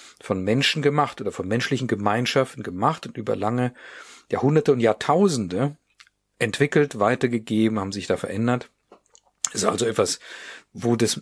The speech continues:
der, der, der menschliche Faktor eine sehr große Rolle dabei spielt, ja. Und deswegen sind sie nicht irgendwas, wonach man sich zwangsläufig, also notwendig richten muss, wie etwa nach irgendwelchen, äh, physikalischen Naturgesetzen, wie nach der Schwerkraft zum Beispiel oder so, ja.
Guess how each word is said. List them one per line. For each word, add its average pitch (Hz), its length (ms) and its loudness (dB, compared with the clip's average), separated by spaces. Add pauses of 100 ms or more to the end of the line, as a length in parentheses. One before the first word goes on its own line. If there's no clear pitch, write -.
der, 113 120 2
der, 113 500 -2
der 113 140 2
menschliche 127 400 0
Faktor 180 340 -2
eine 101 100 0
sehr 123 260 2
große 131 320 0
Rolle 170 160 0
dabei 82 260 -4
spielt, - 560 -14
ja. 95 160 -12 (1040)
Und 113 140 0
deswegen 151 240 4
sind 147 200 2
sie 131 120 0
nicht 160 180 2
irgendwas, 151 420 2
wonach 127 420 2
man 135 120 4
sich 120 200 -4
zwangsläufig, 143 1400 2
also 107 180 -2
notwendig 113 1080 0
richten 101 400 -2
muss, 170 460 2
wie 104 120 -6
etwa 104 320 0
nach 95 220 -6
irgendwelchen, 104 500 -4
äh, 104 300 -2 (500)
physikalischen 101 560 -2
Naturgesetzen, 110 560 2
wie 95 60 -8
nach 98 80 -8
der 110 100 0
Schwerkraft - 580 0
zum 87 120 -10
Beispiel 85 260 -10
oder 82 140 -14
so, 76 120 -12
ja. 101 240 -4